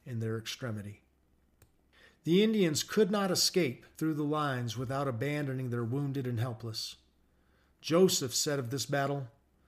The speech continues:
"We could have escaped from Bear Paw Mountain if we had left our wounded, old women and children behind.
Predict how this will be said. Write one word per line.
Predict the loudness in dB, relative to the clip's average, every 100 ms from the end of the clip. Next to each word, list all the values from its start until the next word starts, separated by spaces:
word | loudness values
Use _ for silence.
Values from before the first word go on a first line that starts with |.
| _ _ _ _
"We | -6
could | -2 2 4
have | 2
escaped | 0 0 2 2 0
from | -6 -4
Bear | -2 -2
Paw | -2 -4
Mountain | -2 -2 -4 -6 -12 -18 _ _ _ -14
if | -10
we | -4
had | -2
left | -2 -6 -6
our | -6
wounded, | -2 -2 -2 -4 -6 -8 _ _ -8
old | -4 -2
women | -2 -4 -2 -4 -4
and | -6
children | -6 -6 -4 -6
behind. | -6 -6 -6 -6 -10 -16